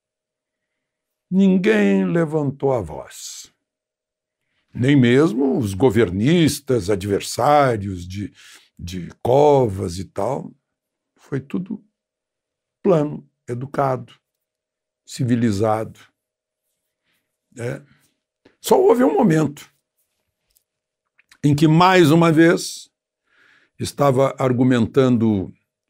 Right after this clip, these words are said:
o senador, eh, Marcos Rogério, de Rondônia,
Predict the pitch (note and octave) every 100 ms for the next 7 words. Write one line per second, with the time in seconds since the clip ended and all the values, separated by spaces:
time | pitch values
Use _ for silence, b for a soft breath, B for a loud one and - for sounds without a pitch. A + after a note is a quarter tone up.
0 | _ A#2 G#2 - A#2 G2+ A2 A2+ F#2 -
1 | F#2+ F2 D#2+ E2 - _ - A2 B2 -
2 | D#2+ G#2+ G2+ B2+ F3+ - _ _ G2 F#2
3 | A2+ G2 C3 A#3+